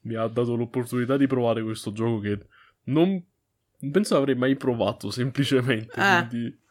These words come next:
Speaker 2: capì.
Speaker 1: da come ne parlavo Peppe mi ha incuriosito, poi mi ha detto questa cosa, ho detto, "Ah, boh, eh, ok, facciamo, facciamo sta
Speaker 2: In
Speaker 1: cosa."
Speaker 2: realtà lo
Speaker 1: È stato
Speaker 2: stanno
Speaker 1: divertente.
Speaker 2: facendo pure con, ehm, come si chiama, con Rainbow Six, eh, Extraction, che se conosci qualcuno che se l'è comprato puoi fare la stessa cosa.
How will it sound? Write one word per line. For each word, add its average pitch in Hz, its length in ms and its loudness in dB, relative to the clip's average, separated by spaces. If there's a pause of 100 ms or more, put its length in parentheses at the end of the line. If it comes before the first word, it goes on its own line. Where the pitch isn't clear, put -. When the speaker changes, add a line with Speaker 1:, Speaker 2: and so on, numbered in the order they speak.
Speaker 2:
capì. 113 220 2
Speaker 1:
da 143 120 2
come 151 200 2
ne 160 100 4
parlavo 160 380 4
Peppe 143 260 0
mi 127 80 -2
ha 143 40 2
incuriosito, 135 560 0
poi 170 120 2
mi 139 80 2
ha 131 40 0
detto 190 180 0
questa 196 200 -4
cosa, 123 180 0
ho - 20 -6
detto, - 300 -10
"Ah, 139 260 -6
boh, 147 340 -4
eh, 262 180 -6
ok, 302 360 -4
facciamo, 196 420 -8
facciamo 156 320 -4
sta 120 200 -4
Speaker 2:
In 117 40 -4
Speaker 1:
cosa." 170 160 8
Speaker 2:
realtà 196 320 6
lo 285 60 6
Speaker 1:
È 254 40 6
stato 208 140 6
Speaker 2:
stanno 160 140 6
Speaker 1:
divertente. 147 260 4
Speaker 2:
facendo 143 280 4
pure 208 280 2
con, 147 380 2
ehm, 120 800 0
come 123 200 -2
si 117 100 -4
chiama, 107 280 -2
con 113 360 -2
Rainbow 123 300 4
Six, - 460 -2
eh, 110 260 4
Extraction, 104 840 -6 (220)
che 123 120 2
se 135 180 2
conosci 135 400 0
qualcuno 120 360 2
che 113 100 0
se 120 160 0
l'è 113 100 2
comprato 113 540 4
puoi 107 120 -2
fare 110 200 0
la 104 100 -2
stessa 110 320 -6
cosa. 104 240 -8